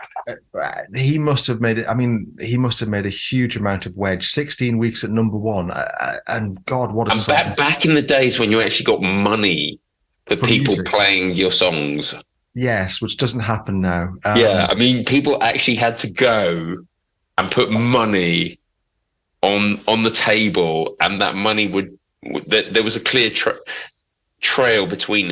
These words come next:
Speaker 2: your pocket, Virgin Megastore, and Bryan Adams' bank balance.
Speaker 1: And when you
Speaker 2: And it,
Speaker 1: think
Speaker 2: and it,
Speaker 1: of
Speaker 2: and
Speaker 1: it
Speaker 2: it was a short and direct route.
Speaker 1: It was a short and direct route.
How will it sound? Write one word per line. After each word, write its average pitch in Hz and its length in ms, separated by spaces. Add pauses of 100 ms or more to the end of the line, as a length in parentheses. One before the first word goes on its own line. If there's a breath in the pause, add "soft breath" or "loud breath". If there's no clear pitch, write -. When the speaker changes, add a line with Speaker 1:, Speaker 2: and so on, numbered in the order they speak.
Speaker 2:
your 113 340
pocket, - 800 (360 loud breath)
Virgin 113 480
Megastore, 87 840 (480 loud breath)
and 101 240
Bryan 98 300
Adams' 85 460
bank 95 360
balance. - 720 (1120 loud breath)
Speaker 1:
And 180 220
when 208 180
you 233 160
Speaker 2:
And - 120
it, - 20
Speaker 1:
think - 60
Speaker 2:
and - 140
it, - 100
Speaker 1:
of 127 60
Speaker 2:
and 135 100
Speaker 1:
it - 20
Speaker 2:
it - 60
was 127 100
a 123 60
short 147 460
and 107 100
direct 107 480
route. 113 320 (560)
Speaker 1:
It 175 80
was 170 120
a 175 60
short 208 340
and 190 80
direct 143 440
route. 110 220